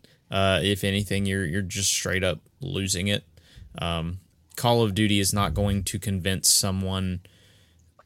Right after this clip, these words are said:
to sell their console and go and buy a, an Xbox so they can play it on Game Pass. So you might as well just straight up double dip and make people pay for it on PlayStation.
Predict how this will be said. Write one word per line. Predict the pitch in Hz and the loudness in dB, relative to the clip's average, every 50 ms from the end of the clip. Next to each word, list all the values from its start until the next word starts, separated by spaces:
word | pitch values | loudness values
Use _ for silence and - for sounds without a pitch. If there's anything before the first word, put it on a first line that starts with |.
| _ _ _ _ - _ _ _ _ _ _ _ - - | _ _ _ _ -20 _ _ _ _ _ _ _ -8 -2
to | - - 120 113 | 2 2 4 4
sell | 101 - - 113 110 107 | 4 4 6 6 4 4
their | 104 104 | 4 2
console | - - 101 95 95 98 95 - 104 95 85 87 85 90 98 107 127 - - | 0 -2 -4 -2 -2 -2 0 0 0 0 0 0 -2 -2 -4 -6 -8 -4 0
and | 95 95 92 92 90 87 87 87 87 92 120 - _ _ _ _ _ _ _ _ _ _ _ _ _ _ - - _ - - 98 | 0 2 2 0 0 -2 -4 -4 -6 -6 -8 -12 _ _ _ _ _ _ _ _ _ _ _ _ _ _ -20 -20 _ -12 -8 -2
go | 95 110 104 98 98 | 0 2 2 2 2
and | 98 95 95 92 85 | 0 0 0 -2 -2
buy | 95 90 90 92 90 90 90 90 92 92 - _ _ _ _ _ _ _ _ _ _ _ _ _ _ _ _ _ _ - | 0 0 2 2 4 4 4 4 4 0 -2 _ _ _ _ _ _ _ _ _ _ _ _ _ _ _ _ _ _ -2
a, | 101 98 95 92 92 90 87 90 92 - - - - - - - | 0 0 2 2 0 0 0 0 -2 -4 -4 -6 -8 -6 -2 0
an | 104 104 104 | 2 2 2
Xbox | 101 101 98 - - - 104 101 90 - | 2 0 0 0 -2 -4 -2 -4 -2 -2
so | - - - | -2 -2 -2
they | 101 95 | -2 -4
can | - 95 | -4 -6
play | 92 98 98 95 | -4 -2 -2 0
it | 92 | 0
on | 92 92 92 | -2 -2 -2
Game | 90 92 92 92 92 | -2 -2 -2 -2 0
Pass. | 92 101 101 101 107 101 - | 0 2 2 2 4 2 0
So | - - | 0 0
you | 98 95 90 | -2 -2 -2
might | 90 87 85 | -4 -4 -4
as | 85 87 | -4 -6
well | 95 90 85 | -6 -6 -6
just | 82 90 - | -6 -6 -6
straight | - - 95 90 | -4 -4 -4 -4
up | 87 87 | -4 -4
double | 87 95 90 85 90 90 | -4 -4 -4 -2 -4 -4
dip | 85 87 87 85 - | -2 -2 -4 -4 -4
and | 92 92 90 | -6 -4 -2
make | 87 82 78 - | -2 -4 -4 -4
people | - 101 - - 90 | -10 -10 -8 -8 -8
pay | - - 95 87 | -8 -6 -6 -6
for | 90 - 98 98 | -4 -4 -6 -6
it | 95 | -4
on | 92 90 92 | -4 -6 -6
PlayStation. | 95 98 95 98 98 - - 95 98 - 95 95 | -4 -4 -4 -4 -4 -4 -4 -4 -4 -4 -6 -8